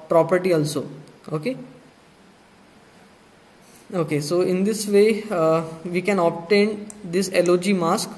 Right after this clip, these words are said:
Okay, this Laplacian of Gaussian is sometimes, is also called as Mex-, Mexican hat function. Okay, so for the same mask we have three names. It is also, it is known as Mark Hilbert edge operator,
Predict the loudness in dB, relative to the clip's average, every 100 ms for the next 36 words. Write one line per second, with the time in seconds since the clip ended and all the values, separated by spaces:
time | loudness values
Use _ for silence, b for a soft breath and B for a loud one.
0 | -12 -6 -4 -4 -6 -12 -20 -20 -20 -20
1 | -20 _ -20 b b b b b -6 -4
2 | -4 -8 -8 0 0 2 2 2 2 2
3 | 4 4 4 0 0 -2 2 2 2 0
4 | 0 -2 -8 -8 -4 0 0 0 0 2
5 | 4 4 0 -2 -2 -2 -6 -8 -4 -4
6 | -2 -2 0 0 0 -2 -2 -2 -4 -2
7 | -6 -8 -14 -20 -6 -4 -2 0 0 -2
8 | 0 0 2 0 2 4 4 4 4 4
9 | 2 -2 B B B B -6 -2 2 4
10 | 4 2 0 2 2 2 -2 -8 -12 -20
11 | -20 -8 0 4 4 2 -2 -4 -2 -2
12 | 0 2 2 0 2 2 2 0 -4 -2
13 | 2 0 0 -2 2 2 2 -2 0 0
14 | -2